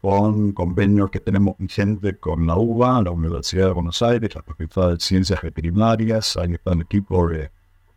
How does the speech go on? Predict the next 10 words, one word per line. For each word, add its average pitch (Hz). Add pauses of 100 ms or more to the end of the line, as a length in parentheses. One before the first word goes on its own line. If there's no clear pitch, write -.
(100)
María 92
Laura 98
Fishman, 110
que 92
es -
la 92
que -
toma 104
esta 98
información 110